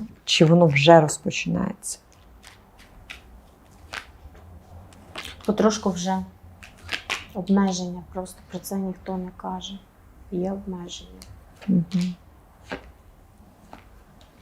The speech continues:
Speaker 1: Як вплинуть ці всі фактори: штрафи, підняття тарифів,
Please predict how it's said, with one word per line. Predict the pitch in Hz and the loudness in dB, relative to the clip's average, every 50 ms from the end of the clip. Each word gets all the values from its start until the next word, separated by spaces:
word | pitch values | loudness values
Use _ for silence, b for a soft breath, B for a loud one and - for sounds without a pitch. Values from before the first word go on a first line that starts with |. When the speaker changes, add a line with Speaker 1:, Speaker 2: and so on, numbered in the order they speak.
| - - - - - - - - - - - - - | -20 -20 -20 -20 -20 -14 -14 -12 -12 -14 -18 -2 4
Speaker 1:
Як | 185 170 208 214 214 214 - - - | 10 12 12 12 12 8 4 -2 -2
вплинуть | - - - - - 190 180 190 185 185 180 170 170 170 165 170 - | -8 -14 -14 6 8 10 12 12 12 10 10 8 6 4 2 0 -4
ці | - - - - - - 185 185 185 | -10 -16 -10 -8 0 6 6 6 6
всі | 190 - - - - 170 | 6 2 -2 0 0 0
фактори: | 151 - - 180 170 170 165 170 - - 180 170 165 165 165 | 0 4 6 8 8 8 8 4 0 0 0 2 2 2 0
штрафи, | - - - - - - 170 165 160 160 160 - - - 175 165 160 165 160 160 160 - b b b b b b b b - - - | 0 -2 -2 0 4 6 8 8 8 8 4 0 -2 0 2 2 4 2 2 0 -2 -6 b b b b b b b b -20 -20 0
підняття | - 175 160 156 165 160 165 170 165 - - - - 175 170 170 170 | 2 4 6 8 6 6 6 4 2 0 -6 0 4 6 8 8 8
тарифів, | - - 175 170 165 165 160 160 160 156 - - - - 165 165 165 156 - - - - | 6 6 6 6 6 6 4 2 2 0 -2 -6 0 2 4 4 4 2 0 -6 -14 -20